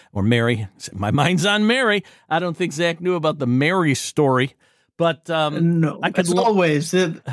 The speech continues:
Speaker 2: as always, this is spontaneous,
Speaker 1: It's spontaneous.
Speaker 2: generally, conversation.
Speaker 1: I could, we could start things in the right direction by having a quick sound clip that sort of set things, things up appropriately, if you'd like. Uh, Zach does not know the sound clip, but he does know it. So,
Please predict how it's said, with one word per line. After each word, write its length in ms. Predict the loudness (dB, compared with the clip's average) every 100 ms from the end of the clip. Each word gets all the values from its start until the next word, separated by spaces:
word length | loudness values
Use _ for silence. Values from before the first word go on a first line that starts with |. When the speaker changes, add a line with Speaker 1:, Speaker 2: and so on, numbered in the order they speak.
| -10 -6
Speaker 2:
as 120 | -4 0
always, 300 | 2 2 0
this 200 | -4 -4
is 80 | -8
spontaneous, 600 | -2 -2 0 0 0 2
Speaker 1:
It's 80 | 2
spontaneous. 320 | 0 0 0 2 0
Speaker 2:
generally, 300 | -2 -6 -6
conversation. 840 | -6 -6 -8 -8 -8 -8 -12 -18 -2
Speaker 1:
I 100 | -2
could, 240 | 0 -2 -2
we 120 | -4
could 120 | -4
start 240 | -2 -2 0
things 240 | 0 2
in 120 | 2
the 100 | 4
right 280 | 4 2 0
direction 720 | 2 2 2 -2 -2 -2 -4 -10 _
by 360 | -2 0 2 0
having 340 | -2 -2 -2
a 140 | -2 -2
quick 320 | -4 -8 -6
sound 440 | -4 0 2 0
clip 280 | 0 -2 -2
that 160 | -4 -2
sort 220 | 0 0
of 80 | 0
set 260 | -2 -2 0
things, 400 | 0 0 -2 -4
things 340 | 0 2 2
up 240 | 0 -2 -6
appropriately, 760 | -2 0 0 0 0 0 0
if 160 | -2 -2
you'd 140 | 0 2
like. 360 | 2 0 -6 -6
Uh, 140 | -4
Zach 300 | 0 -2 -2
does 140 | -4
not 200 | -2 -2
know 100 | -2
the 120 | -2 -4
sound 300 | -6 -6 -6
clip, 180 | -8 -6
but 120 | -6
he 100 | -2
does 260 | -2 -2
know 300 | 2 2 2
it. 180 | 0 -6
So, 300 | -10 -8 -8